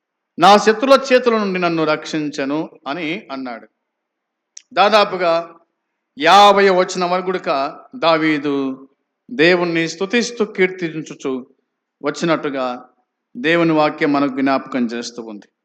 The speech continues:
ఈ పద్దెనిమిదవ కీర్తన మొదటి నుంచి యాభై వరకు, సమూయేలు రెండవ గ్రంథం మనం చదువుకున్నాం, ఇరవై రెండవ అధ్యాయము మొదటి నుంచి యాభై ఒకటి వరకు,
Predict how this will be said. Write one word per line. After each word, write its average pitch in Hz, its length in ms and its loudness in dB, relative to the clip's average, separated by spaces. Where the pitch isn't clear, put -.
ఈ 185 80 0
పద్దెనిమిదవ 262 640 4
కీర్తన 208 500 0
మొదటి 185 320 -4
నుంచి 190 180 -6
యాభై 156 200 0
వరకు, 185 640 -4
సమూయేలు 277 540 4
రెండవ 240 320 4
గ్రంథం 233 420 0
మనం 165 120 0
చదువుకున్నాం, 208 680 0
ఇరవై 202 240 6
రెండవ 220 240 6
అధ్యాయము 180 1000 0
మొదటి 180 340 -4
నుంచి 151 540 -8
యాభై 170 300 2
ఒకటి 160 240 -4
వరకు, 135 500 -6